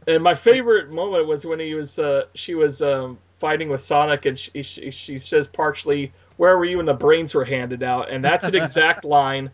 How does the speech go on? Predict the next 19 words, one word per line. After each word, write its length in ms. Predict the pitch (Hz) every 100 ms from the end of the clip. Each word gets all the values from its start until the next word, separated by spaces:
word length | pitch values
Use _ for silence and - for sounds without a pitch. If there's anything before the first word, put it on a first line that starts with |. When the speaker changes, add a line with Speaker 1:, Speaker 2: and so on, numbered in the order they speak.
| _ _ _ _
Speaker 1:
from 200 | - 139
Sonic 420 | 127 165 156 156 147
Satam, 540 | - 151 147 135 135
where 120 | 135
Sonic's 440 | - 147 143 139 -
having 240 | 143 135
a 40 |
nightmare 460 | 131 135 - 139 127
about 340 | 120 123 123
Sally 420 | - 156 139 139 123
being 180 | 123
roboticized. 1120 | 123 123 113 123 127 - 135 117 117 117 - - _ _ -
Speaker 2:
Yeah. 320 | 147 156 156 - -
Speaker 1:
So 260 | - 156
Speaker 2:
When 80 | 165
Speaker 1:
that 140 | 220
Speaker 2:
I 40 | 320
was 200 | 240
a, 120 | 156